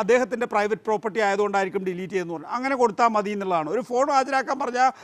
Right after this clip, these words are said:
അതിനകത്ത് നമുക്ക് ആവശ്യമുള്ള സാധനങ്ങളൊക്കെ ഡിലീറ്റ് ചെയ്തിട്ട് കൊടുത്താൽ മതി എന്ന് രാഹുൽ ഈശ്വർ തന്നെ പറയുന്നു. രണ്ട്, ഒരാളെ ഈ കേസിൽ ദാ അദ്ദേഹത്തിന്റെ iMac ഉപയോഗിച്ചിട്ടാണ് ഈ ഫോണിൽ ടാമ്പർ ചെയ്തിരിക്കുന്നതെന്നാണ് പറയുന്നത്.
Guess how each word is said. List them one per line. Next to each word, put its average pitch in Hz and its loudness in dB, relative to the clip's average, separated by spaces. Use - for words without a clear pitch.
അതിനകത്ത് 277 2
നമുക്ക് 240 0
ആവശ്യമുള്ള 269 2
സാധനങ്ങളൊക്കെ 247 0
ഡിലീറ്റ് 220 -6
ചെയ്തിട്ട് 240 0
കൊടുത്താൽ 233 2
മതി 233 0
എന്ന് 226 0
രാഹുൽ 226 2
ഈശ്വർ 220 -2
തന്നെ 202 -4
പറയുന്നു. 156 -4
രണ്ട്, 277 2
ഒരാളെ 294 8
ഈ 247 0
കേസിൽ 269 6
ദാ 208 2
അദ്ദേഹത്തിന്റെ 262 2
iMac 269 0
ഉപയോഗിച്ചിട്ടാണ് 254 0
ഈ 254 -6
ഫോണിൽ 247 0
ടാമ്പർ 220 4
ചെയ്തിരിക്കുന്നതെന്നാണ് 233 -2
പറയുന്നത്. 180 -4